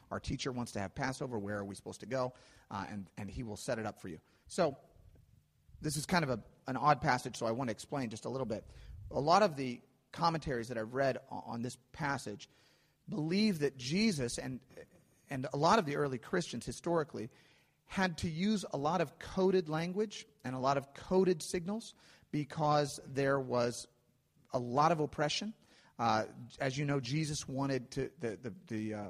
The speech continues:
Sanhedrin wanted to kill Jesus at this point. So Jesus had prearranged, uh, a rendezvous at a house in Jerusalem,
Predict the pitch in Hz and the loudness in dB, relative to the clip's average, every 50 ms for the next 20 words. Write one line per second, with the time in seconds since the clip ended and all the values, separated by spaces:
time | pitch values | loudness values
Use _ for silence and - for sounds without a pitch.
0 | - _ - - - - - 151 131 127 135 151 175 156 156 156 135 135 139 139 | -12 _ -14 -14 -12 -8 -4 -4 -2 -2 -2 -2 -2 -2 -2 -2 0 -2 -2 -2
1 | 123 - - - - - 165 170 170 151 156 165 165 160 170 160 - - - 170 | -4 -6 -6 -4 0 2 2 2 2 0 -2 -4 -2 -4 -4 -6 -8 -6 -6 -6
2 | 156 - - 170 170 180 185 - - - - - - - - - - - - 156 | -6 -4 -4 -4 -4 -4 -4 -8 -12 -20 -20 -20 -20 -20 -20 -18 -4 0 2 2
3 | 143 127 131 180 220 247 233 214 180 - 170 139 - - - 208 214 240 262 247 | 2 2 4 6 6 8 6 6 6 6 4 4 2 0 2 4 6 8 8 6
4 | 190 170 143 135 139 143 135 - - - - 139 131 123 117 113 - - 139 127 | 6 4 4 4 2 0 -2 -4 -8 -4 -2 0 2 0 0 0 0 0 0 2
5 | 123 147 160 196 226 214 180 151 117 110 113 110 107 110 123 - - - - - | 4 4 4 6 4 4 2 0 -2 -2 -2 -2 -2 -2 -2 -4 -8 -18 -20 -20
6 | _ _ _ - 151 160 185 202 170 139 147 117 113 120 120 - - - - 151 | _ _ _ 4 6 6 6 6 4 2 0 0 0 0 -2 -4 -8 -8 -6 -4
7 | 151 165 151 156 143 139 131 123 - - 107 107 104 110 | -2 0 0 0 2 0 0 -2 -4 -8 -8 -8 -8 -10